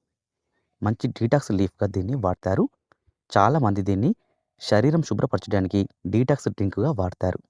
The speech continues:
ఇక ఈ ఉడుగు ఆకులతో తలస్నానం చేస్తే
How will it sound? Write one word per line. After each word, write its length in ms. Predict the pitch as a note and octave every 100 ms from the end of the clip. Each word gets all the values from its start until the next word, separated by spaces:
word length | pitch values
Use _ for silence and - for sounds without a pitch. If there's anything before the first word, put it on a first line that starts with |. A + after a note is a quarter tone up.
| _ _ _ _ _ _ _ G#2+
ఇక 120 | A#2 A#2+
ఈ 80 | A2+
ఉడుగు 280 | G#2 A2+ D#3
ఆకులతో 380 | C#3 - B2 C3
తలస్నానం 460 | G#2 F#2+ - F#2+ F#2
చేస్తే 360 | - F2+ -